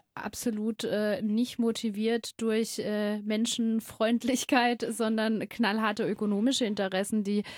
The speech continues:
äh, ja, diese Initiative auf den Plan rufen. Ähm, ja, die Rede von Verantwortung scheint in dem Zusammenhang, äh, finde ich, ganz schön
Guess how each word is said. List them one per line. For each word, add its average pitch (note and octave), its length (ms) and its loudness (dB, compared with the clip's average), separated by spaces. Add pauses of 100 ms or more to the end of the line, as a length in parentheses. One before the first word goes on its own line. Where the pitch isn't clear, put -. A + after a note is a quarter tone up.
(260)
äh, G#3+ 300 2
ja, G#3 180 4
diese G#3 300 -2
Initiative A3 760 2
auf G#3+ 160 0
den G#3 120 0
Plan G#3+ 460 2
rufen. B3 500 4 (380)
Ähm, B3 360 4 (300)
ja, A3+ 200 6
die A#3+ 180 4
Rede B3 320 4
von C4+ 200 2
Verantwortung A#3 720 4
scheint A3+ 320 2
in A3 140 0
dem A3+ 240 2
Zusammenhang, A3 760 0
äh, G#3+ 240 0
finde G#3+ 260 0
ich, G#3 120 -4
ganz G#3 200 0
schön A3 300 2